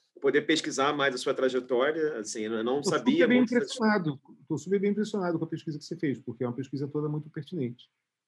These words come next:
Speaker 1: Ah, então, que bom. Eu não conhecia, por exemplo, a, a história da sala magnetoscópio, então,
Speaker 2: Uhum.
Speaker 1: enfim. E queria só desejar o melhor aí nos próximos projetos, Bienal do Mercosul, e que aí seja fazendo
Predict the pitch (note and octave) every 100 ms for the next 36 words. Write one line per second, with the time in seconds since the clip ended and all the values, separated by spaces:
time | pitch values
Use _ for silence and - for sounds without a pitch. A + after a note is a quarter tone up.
0 | _ - A2+ G#2+ G#2+ F#2+ C#3 E3 E3 E3+
1 | C#3 E3 F#3 F3 F3+ G#3+ F#3+ C#3+ C3+ C#3
2 | C3 B2+ A2 A#2+ A#2+ C3+ B2+ A#2+ B2 B2
3 | A#2+ A#2+ A#2+ A#2 A#2+ - B2 D3 D3 B2
4 | A#2+ B2+ D3+ C3 C#3 G#2 - _ _ _
5 | - - E3 F3+ F3+ F#3 G3 G3 F3+ F3
6 | F#3 F3 D#3 E3+ E3 E3 D#3 D#3 E3 -
7 | E3 D#3+ B2+ C#3 - D3 C3+ A#2+ B2 B2
8 | C3 C3 A#2+ - D3+ D#3+ D#3+ D3+ C3 C#3
9 | C3+ - D3 D3+ C3+ C3 C#3 C3 C3+